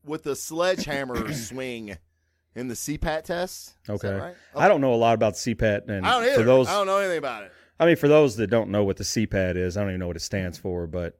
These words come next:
Speaker 2: it, it's something relatively new to us in our area, but it's something that's been around the country for a long time, and it's essentially replacing, uh, I'll be nice,
Speaker 1: <laughs>
Speaker 2: uh, effective, like,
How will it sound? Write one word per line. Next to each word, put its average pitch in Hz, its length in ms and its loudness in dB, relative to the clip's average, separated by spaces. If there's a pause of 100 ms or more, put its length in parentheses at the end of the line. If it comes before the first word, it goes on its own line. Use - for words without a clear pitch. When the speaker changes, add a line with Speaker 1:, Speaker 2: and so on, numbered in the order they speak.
Speaker 2:
it, 95 220 -4
it's 104 180 -2
something 127 260 0
relatively 104 520 0
new 98 300 -2
to 92 120 -6
us 95 420 -6 (280)
in 95 120 -4
our 92 180 -2
area, 95 400 2
but 85 120 -4
it's 92 120 -4
something 98 240 -4
that's 90 100 -8
been 98 160 -4
around 92 180 -4
the 85 60 -10
country 90 440 -8 (360)
for - 160 -4
a 95 60 0
long 98 280 2
time, 95 280 -2
and 90 80 -4
it's - 260 -10 (480)
essentially 151 420 0
replacing, 110 800 0 (320)
uh, 92 360 -2 (760)
I'll 90 80 -8
be 90 120 -6
nice, 90 500 -6 (300)
Speaker 1:
<laughs> - 220 -20
Speaker 2:
uh, 87 600 -4 (200)
effective, 107 880 -2
like, 95 380 -4